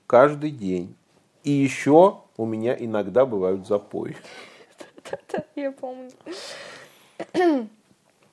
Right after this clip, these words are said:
Speaker 2: Так вот, вторая тема, которая, <laughs> э, связана, она хорошо отражена в меме, который мы с Юрой вчера вместе прочитали. Озвучь его, пожалуйста. <laughs>
Speaker 1: Чувствуете это волнение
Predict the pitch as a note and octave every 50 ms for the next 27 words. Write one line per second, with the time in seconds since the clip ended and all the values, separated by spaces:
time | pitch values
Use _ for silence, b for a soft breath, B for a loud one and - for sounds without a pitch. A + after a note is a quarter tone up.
0 | _ _ _ - _ - _ _ _ _ _ _ _ - - C4 B3+ - D#4 E4
1 | B3+ - - - - A3 A#3 C4 D#4 D#4+ D4+ C#4 B3+ A3+ G#3+ - - D4 F4+ A4
2 | A#4 G#4+ F4 C#4+ C4 - B3 A#3+ - B3 A#3 A3+ A3+ A3+ A3+ A3 G#3+ - B B
3 | B B B B B C4+ B3+ - - - - - - - - _ - - - -
4 | A#3 B3 A#3+ A#3+ A#3+ A#3+ A#3 A#3 A3+ A3+ - - A#3+ - - B3+ C#4 - C#4 -
5 | A#3 A#3 A#3+ A#3 A#3 A3+ A3+ A3 - - - B3 A#3+ B3 C4 C4 B3+ - B3+ B3
6 | C4 B3 - C#4 C4 A#3+ B3 A#3 G#3+ A3 A#3 A#3+ B3 B3 A#3+ A3+ G#3 G3+ A3+ B3
7 | C#4 F4 G4 F#4 D#4+ A#3+ C#4 C#4 C#4 - A3 C4+ B3+ B3 A#3 - C4 B3 B3 B3
8 | A#3 - - - G#3+ A#3 A#3 A3 G#3 A#3 A#3 A#3 C4 - - - - - - A#3+
9 | G#3+ - - - - C4 C4+ D4+ D4 C#4 B3+ B3 A3+ _ _ b b b b b
10 | b b b b b b _ _ _ _ _ _ _ - B3 A#3+ A3 A#3+ C#4 G4
11 | G#4+ - D4+ C4+ B3+ C4 - G#3+ G3+ G#3+ G#3 G#3 G#3 G#3 - - B B B B
12 | B B B B B B B B B B B B B B B B _ _ _ _
13 | _ _ _ _ _ _ _ _ _ _ - _ _ _ - - - - G3+ A3
14 | G#3 G#3+ - - D3 C#3 C3+ C3 C3 - C3+ - - C3+ C#3 C3+ - D3 C3 C3+
15 | C3+ C#3 C#3 C#3 C3 C3 B2+ B2+ A#2+ G#2+ G2+ G2 F2+ D#2 C2+ - -